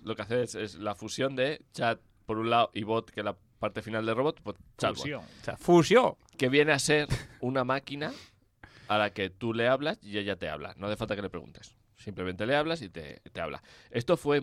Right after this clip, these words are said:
Speaker 1: muy, de hecho, creo que había un mister Abuse,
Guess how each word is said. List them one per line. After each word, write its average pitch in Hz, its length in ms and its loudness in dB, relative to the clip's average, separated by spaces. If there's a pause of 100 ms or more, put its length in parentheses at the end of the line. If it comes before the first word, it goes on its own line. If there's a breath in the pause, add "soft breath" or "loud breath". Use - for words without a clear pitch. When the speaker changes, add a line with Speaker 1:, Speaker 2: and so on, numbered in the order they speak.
Speaker 1:
muy, 113 1120 -4 (200)
de 95 140 -10
hecho, 113 320 -8
creo 107 200 -8
que 104 100 -8
había 104 240 -4
un 110 440 -8 (680)
mister 107 360 -4
Abuse, 120 400 -4